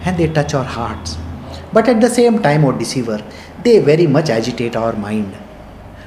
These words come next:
Now all that you heard in the last so many verses, is it not giving you some idea about your own life, what you should lead, how you should lead?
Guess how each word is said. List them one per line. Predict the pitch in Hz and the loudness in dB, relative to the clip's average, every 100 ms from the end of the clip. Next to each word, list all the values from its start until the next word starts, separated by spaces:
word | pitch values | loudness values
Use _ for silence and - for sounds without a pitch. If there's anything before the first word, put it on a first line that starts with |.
| - | -8
Now | 180 | -2
all | 175 196 240 | 4 4 4
that | 247 233 | 2 2
you | 233 190 | 2 4
heard | 175 196 196 | 4 6 4
in | 185 | 4
the | 165 | 4
last | 143 143 156 - - - - - | 4 2 -2 -6 -8 -10 -8 -8
so | - 180 | -2 0
many | 185 180 170 | 2 2 4
verses, | 127 131 - 151 147 - - - - - - - - - - - | 4 2 2 0 0 -4 -12 -12 -12 -14 -14 -14 -12 -12 -12 -4
is | 196 214 | 0 2
it | 220 | 4
not | 196 226 208 | 6 6 6
giving | 208 226 220 | 4 6 6
you | 220 | 6
some | 202 - 180 208 208 | 4 4 4 4 2
idea | 139 156 170 190 | 2 4 6 4
about | 175 165 175 | 4 2 4
your | 170 165 | 2 4
own | 156 151 | 4 4
life, | 135 160 156 | 2 2 0
what | 123 139 | -2 0
you | 156 | 0
should | 151 143 | 0 -2
lead, | 107 127 139 | -2 0 0
how | 117 123 | 0 -2
you | 143 135 | 0 0
should | 131 113 | -2 -6
lead? | 113 123 | -6 -6